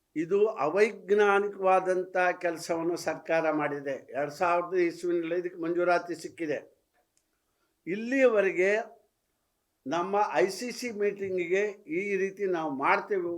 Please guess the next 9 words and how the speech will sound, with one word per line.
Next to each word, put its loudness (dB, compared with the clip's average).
ಒಂದು -4
ಸೂಚನೆಯನ್ನು -6
ಕೂಡ -4
ನಮ್ಮ -2
ಇಲಾಖೆಯ 2
ಸಿಬ್ಬಂದಿಗಳು 0
ನಮ್ಮ -2
ಗಮನಕ್ಕೆ -2
ತಂದಿಲ್ಲ. -2